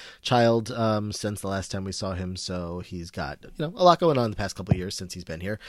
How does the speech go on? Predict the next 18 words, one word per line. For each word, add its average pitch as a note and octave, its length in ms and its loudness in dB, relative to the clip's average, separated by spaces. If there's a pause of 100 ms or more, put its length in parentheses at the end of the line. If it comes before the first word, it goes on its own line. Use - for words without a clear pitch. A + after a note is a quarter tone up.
(280)
Um, G#2 440 -4
but A#2+ 260 -4
the C3 240 2
toast - 300 6
happens, C#3 600 6
and, A2 560 -2
uh, G2+ 580 0
what G#2+ 180 0
else G2+ 180 -2
is - 60 -8
going F#2 240 -4
on F2+ 140 -6
here? G2+ 220 -2 (320)
Uh, G3 60 -2
the, E3 220 2
the F3 100 2
next, G3 320 0
like, C#3+ 260 6